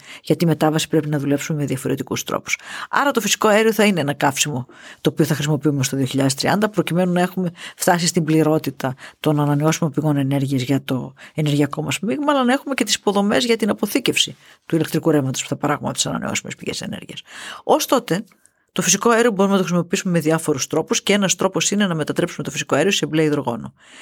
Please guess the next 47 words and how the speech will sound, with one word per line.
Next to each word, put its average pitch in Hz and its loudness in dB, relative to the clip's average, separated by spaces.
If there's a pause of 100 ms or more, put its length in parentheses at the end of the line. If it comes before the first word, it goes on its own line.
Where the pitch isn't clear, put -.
(160)
Είναι 180 2
δηλαδή 156 2
το 175 -2
να 156 2
αφαιρέσουμε 151 0
τον 143 -2
άνθρακα 139 -4
από 139 -6
το - -14
φυσικό - -6
αέριο 175 0 (400)
και 175 2
να 156 2
τον 151 2
αποθηκεύσουμε 151 -2
σε - 0
ένα 135 -2
σημείο 190 0
και 170 -2
να 120 -2 (260)
χρησιμοποιούμε 156 0
το 135 -2
μπλε 156 4
υδρογόνο 147 0
για 151 0
να, 139 -4 (240)
ως, 160 2 (340)
ε, 156 2 (200)
ένα 151 2
καύσιμο 156 2
το 139 -2
οποίο 139 2
είναι 143 0
πραγματικά 139 -2
καύσιμο 143 -2
υψηλών 147 -2
προδιαγραφών, 139 -2 (160)
ειδικά 160 2
για 151 2
τη 151 -2
βιομηχανία. 131 -4 (340)
Η 175 2
τεχνολογία 190 4
έχει 240 0
προχωρήσει 202 0
πάρα 175 2
πολύ. 123 -10